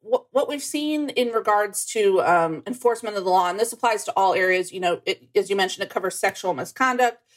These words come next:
it covers protections for, um, pregnant, um, students, uh, it covers pr-, uh, protections now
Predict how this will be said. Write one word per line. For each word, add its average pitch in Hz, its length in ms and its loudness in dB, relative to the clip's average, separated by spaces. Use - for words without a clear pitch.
it 196 100 -4
covers 185 300 0
protections 196 560 -2
for, 170 460 2
um, 170 280 0
pregnant, 254 580 -4
um, 220 380 0
students, 240 680 -4
uh, 190 280 4
it - 60 -20
covers 190 480 0
pr-, - 320 -4
uh, 185 160 4
protections 190 600 -4
now 185 400 0